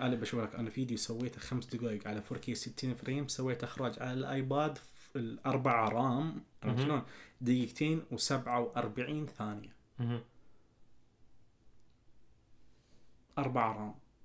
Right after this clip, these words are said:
Speaker 1: أشياء. فالشغل هي بتكون على السوفت وير وهارد. طبعًا في أخبار راح أقول لكم إياها الحين، يعني،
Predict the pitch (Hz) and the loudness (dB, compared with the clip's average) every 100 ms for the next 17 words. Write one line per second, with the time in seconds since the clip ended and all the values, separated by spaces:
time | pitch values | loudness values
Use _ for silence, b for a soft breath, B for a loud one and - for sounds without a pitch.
0 | - 107 - 110 - - 135 - - - | -12 -10 -6 -8 -4 0 2 2 0 2
1 | - - 190 175 190 175 117 131 135 - | 4 6 6 6 6 2 2 2 2 2
2 | 151 131 - 151 - 165 127 139 139 - | 2 2 0 -4 0 2 4 2 0 -4
3 | B B - 151 135 107 - 120 - 139 | B B 10 12 12 8 4 2 6 6
4 | 123 120 117 123 120 113 113 113 117 117 | 6 2 2 0 0 -2 -4 -2 0 0